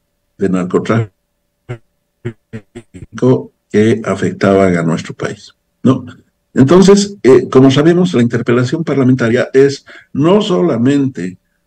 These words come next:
una potestad de la Asamblea Legislativa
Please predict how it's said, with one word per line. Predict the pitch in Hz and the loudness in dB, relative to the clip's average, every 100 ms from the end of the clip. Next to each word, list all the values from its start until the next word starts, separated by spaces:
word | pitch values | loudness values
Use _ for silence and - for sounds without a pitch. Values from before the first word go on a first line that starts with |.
| _ | _
una | 135 139 131 | 0 2 2
potestad | 123 107 117 110 - 196 139 - _ _ _ _ - - | 0 0 -2 -2 0 0 0 -6 _ _ _ _ -16 2
de | 127 135 | 4 6
la | 117 104 _ 113 - _ | 4 -2 _ -20 -20 _
Asamblea | 110 117 127 113 127 120 - 123 | -6 -2 -2 -2 -4 -4 -6 -6
Legislativa | 135 127 120 120 123 127 139 131 | -2 -2 -2 -4 -6 -4 -2 -2